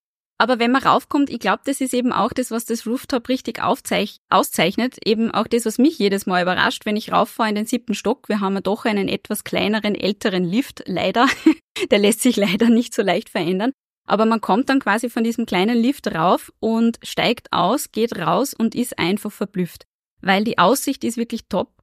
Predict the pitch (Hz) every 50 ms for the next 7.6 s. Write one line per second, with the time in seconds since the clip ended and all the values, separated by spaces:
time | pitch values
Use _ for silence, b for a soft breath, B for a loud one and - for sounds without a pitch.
0 | _ _ _ _ _ _ _ - - _ _ - 208 233 285 302 - - - 247
1 | 233 - - 196 214 233 - - - 254 247 285 240 233 220 214 - 165 240 -
2 | - 277 262 254 - - 233 247 - 285 247 - - 247 208 - 240 269 - _
3 | 269 240 214 226 226 - 254 254 - - 185 196 220 - - 190 202 254 254 -
4 | 233 233 240 - - - 202 202 - _ - 226 226 220 226 226 220 220 214 -
5 | 220 214 214 - 202 202 226 262 254 233 233 - 240 233 233 240 233 - - 180
6 | 190 202 220 - - 208 190 185 196 214 226 226 - 208 208 220 - - 233 214
7 | 208 202 185 - - - 233 214 - - 214 202